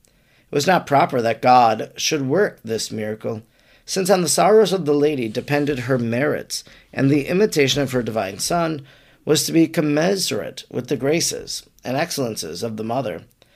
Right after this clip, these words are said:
Therefore she sought the child sorrowfully, as she herself says, in faith and lively hope. And the same virtues were also active in witnessing the passion and the resurrection of her beloved Son.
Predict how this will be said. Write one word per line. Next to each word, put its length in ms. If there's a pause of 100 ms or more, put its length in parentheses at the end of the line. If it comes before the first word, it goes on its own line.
(280)
Therefore 380
she 160
sought 240
the 80
child 300
sorrowfully, 720 (280)
as 100
she 160
herself 360
says, 340
in 160
faith 380
and 120
lively 360
hope. 280 (680)
And 120
the 60
same 260
virtues 400
were 140
also 260
active 380
in 160
witnessing 440
the 80
passion 520
and 200
the 60
resurrection 580
of 140
her 100
beloved 520
Son. 440